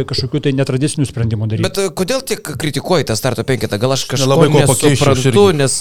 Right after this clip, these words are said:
Speaker 2: e, tai tas antras numeris Butkevičius šiuo atveju buvo, ne?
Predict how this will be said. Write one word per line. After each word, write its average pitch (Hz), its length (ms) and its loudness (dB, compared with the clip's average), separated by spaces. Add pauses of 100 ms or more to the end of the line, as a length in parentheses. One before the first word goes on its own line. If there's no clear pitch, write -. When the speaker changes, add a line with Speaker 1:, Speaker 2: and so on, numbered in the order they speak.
Speaker 2:
e, 131 220 0 (180)
tai 170 120 -2 (280)
tas 165 240 0
antras 170 400 -2
numeris 127 320 -2
Butkevičius 110 680 -2
šiuo 131 100 -2
atveju 135 240 -4
buvo, 147 320 -4
ne? 120 140 -2